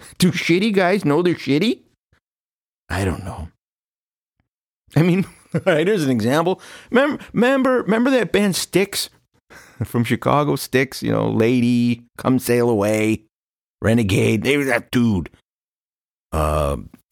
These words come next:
they, those guys were, those guys were Blue Collar Man. Back in the day, Lorelei. That, that band was the shit. Then Dennis DeYoung got a little, <laughs> got a little full of himself and thought, "Hey, let's write a musical about some robots."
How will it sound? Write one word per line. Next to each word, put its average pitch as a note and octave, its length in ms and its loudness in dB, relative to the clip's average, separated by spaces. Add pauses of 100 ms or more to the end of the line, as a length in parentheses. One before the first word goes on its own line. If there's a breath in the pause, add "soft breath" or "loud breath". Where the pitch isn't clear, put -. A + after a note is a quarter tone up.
(140)
they, D3+ 300 0
those G3 220 -2
guys - 260 -6
were, - 140 -16
those F3+ 160 -2
guys - 220 -4
were - 140 -14
Blue B3+ 140 4
Collar A#2 320 -2
Man. A2 480 0 (800)
Back - 200 -4
in A2+ 80 0
the E2+ 60 -4
day, - 240 -4
Lorelei. C#3 720 2 (220 soft breath)
That, - 260 -4
that A3+ 180 0
band F#3 240 0
was F3+ 120 -8
the - 100 -12
shit. - 440 -2 (1120)
Then D3 180 2
Dennis C3+ 280 0
DeYoung F3+ 320 0
got D3 240 2
a B2+ 40 0
little, D#3 220 0 (160)
<laughs> - 160 -20
got D#3 180 2
a E3+ 80 2
little E3+ 180 0
full A#3+ 280 0
of F#3 60 0
himself D3+ 460 0
and B2+ 120 0
thought, D3+ 300 0 (220 loud breath)
"Hey, G3 300 2 (200 loud breath)
let's A3+ 220 0
write A#3+ 180 2
a E3+ 40 2
musical E3 460 0
about C3 380 0
some F2 220 -4
robots." G#2+ 640 0